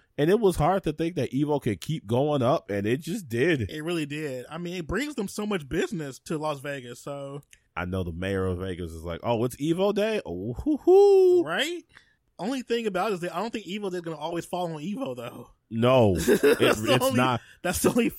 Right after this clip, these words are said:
Speaker 1: So this
Speaker 2: drawback.
Speaker 1: gesture was cool and all, but
Speaker 2: Like, Evo changes depending on the year and the day they have to book the venue.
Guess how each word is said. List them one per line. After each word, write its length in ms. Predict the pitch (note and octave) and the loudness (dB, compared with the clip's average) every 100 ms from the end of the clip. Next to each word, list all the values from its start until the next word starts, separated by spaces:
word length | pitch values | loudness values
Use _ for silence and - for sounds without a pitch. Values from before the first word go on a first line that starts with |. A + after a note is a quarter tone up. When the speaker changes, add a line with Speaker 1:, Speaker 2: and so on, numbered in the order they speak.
| - E3 | -12 -4
Speaker 1:
So 240 | E3 - | 2 6
this 100 | D#3 | 6
Speaker 2:
drawback. 160 | E3 C3+ | 4 2
Speaker 1:
gesture 460 | A#2+ B2+ - - C3 | 2 2 2 0 2
was 160 | A2 | 2
cool 460 | - - C3 A3+ C3 | -2 -2 2 2 2
and 80 | G#2+ | 2
all, 360 | F#2 F2+ E2+ E2 | 2 0 0 -2
but 640 | F2 F2 E2+ E2 D#2 D#2 | -4 -2 -2 -4 -4 -4
Speaker 2:
Like, 100 | D#2 | -8
Evo 360 | D3+ A#3 D#4+ A#3+ | -8 -4 -2 -2
changes 480 | - G3+ G4+ D4+ C#4+ | -2 0 0 0 -2
depending 480 | F#3+ A3 G#3 G3+ F#3 | -2 -2 -2 -2 -4
on 240 | E3+ D#3+ | -4 -4
the 140 | D3+ | -6
year 680 | C#3 D3+ F#3+ A3 A#3 B3+ G3 | -8 -10 -10 -8 -4 -2 -2
and 320 | D#3 C#3+ C#3 C3 | -4 -6 -10 -10
the 180 | C3 B2 A#2 | -10 -12 -8
day 360 | D3 F#3+ A#3+ | -4 -2 -2
they 100 | A3+ | -2
have 180 | G3 F3+ | -2 -4
to 100 | C#3+ | -8
book 320 | B2 C#3+ A#3 - | -6 -4 -4 -4
the 140 | D#3 | -6
venue. 720 | C3+ D3 G#3 D#4+ G4 G4+ G#4 | -4 -4 -2 0 0 0 -4